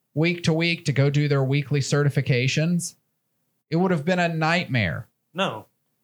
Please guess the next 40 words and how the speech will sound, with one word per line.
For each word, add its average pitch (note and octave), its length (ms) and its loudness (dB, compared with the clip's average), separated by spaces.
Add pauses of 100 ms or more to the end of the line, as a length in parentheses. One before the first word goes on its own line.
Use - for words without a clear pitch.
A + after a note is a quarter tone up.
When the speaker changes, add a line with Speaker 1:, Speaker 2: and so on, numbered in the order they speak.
(420)
Speaker 1:
And, D3 100 0
Speaker 2:
You D3+ 60 4
know, A#3 160 2
a - 20 0
lot C3+ 160 2
Speaker 1:
uh, A#2+ 40 0
Speaker 2:
of, A#2 60 0
like, C#3+ 240 -4 (680)
yeah. D3+ 340 -2 (600)
Like, G#3 100 -2
a G#3 60 2
lot F#3+ 180 2
of B3 60 2
the E3 120 2
government's D3+ 500 -2
records D3 380 -2
are A#2+ 80 -4
still C#3+ 400 -2
on A#2+ 260 -6
hard A2+ 240 -6
copy, A#2 320 -6
like, A2+ 160 -6
a C3 40 0
lot D#3+ 40 2
Speaker 1:
Yeah. A3 200 2
Speaker 2:
of C3 40 -4
their, B2+ 140 -4
like, A#2 200 -6
older B2 320 -4
ones, A2 320 -8
too. B2 220 -6
Speaker 1:
Yeah. D3+ 240 2 (340)
Speaker 2:
Like, D3 100 -2
I D3 100 0
think, F#3 220 -4
like, D3+ 180 -2
the, B2 300 -2
the C3 100 -4
big C#3+ 220 -4
stories, C3+ 680 -4